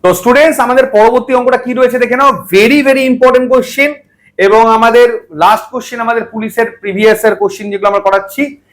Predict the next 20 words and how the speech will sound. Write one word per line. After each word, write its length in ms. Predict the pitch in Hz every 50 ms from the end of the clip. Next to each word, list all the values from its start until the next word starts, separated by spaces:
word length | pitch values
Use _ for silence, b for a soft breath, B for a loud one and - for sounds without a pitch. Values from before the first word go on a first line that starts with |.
| _ _
এরপর 220 | - 180 185 190 190
আমরা 220 | 190 190 185 180
রেলের 300 | 175 180 185 190 196 190
প্রশ্নগুলো 420 | 196 196 185 - 196 196 196 190
শুরু 200 | 190 196 196 196
করবো। 280 | 196 202 208 220 226 247
এই 160 | 226 220 226 226
প্রশ্নটাও 540 | - 233 220 226 - 208 220 254 277 269
তোমরা 220 | 262 254 240 233 220
কিন্তু 220 | 202 220 214 214
রেলওয়ে 260 | 208 202 196 202 202
যেভাবে 260 | 185 196 202 214 202 165
হান্ড্রেড 440 | - 156 165 190 208 240 247 247
পার্সেন্ট 300 | 240 226 226 - 214 214
ভাবে 120 | 220 202 147
ভোটের 260 | 135 165 175 190 196
অঙ্ক 160 | 202 202 196
প্রত্যেকবার 760 | 202 - - - - _ - 240 233 160 135 - 165 185 -
কিন্তু 300 | 185 185 185 180 180 185
আমাদের 460 | 170 170 180 214 269 - - - b